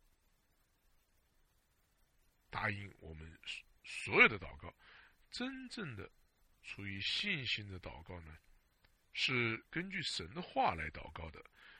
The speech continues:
因为神的话呢，将他的旨意向我们启示。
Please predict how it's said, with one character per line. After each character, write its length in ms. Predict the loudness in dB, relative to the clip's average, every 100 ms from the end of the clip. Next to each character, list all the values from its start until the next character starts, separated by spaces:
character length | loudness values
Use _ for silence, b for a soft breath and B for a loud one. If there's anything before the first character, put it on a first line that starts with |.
| B
因 160 | -2
为 100 | 2
神 260 | 2 0 0
的 80 | 0
话 360 | 2 4 4
呢， 200 | 4 -2 -10 B B
将 200 | -6 -4
他 240 | -2 2 2
的 140 | 2
旨 320 | -6 -10 -10 -8
意 240 | -6 -8 -10 _ _ _ -10
向 280 | -4 -2 -2
我 100 | -8
们 180 | -16 -10
启 400 | -2 2 2 0 -8
示。 320 | -4 -4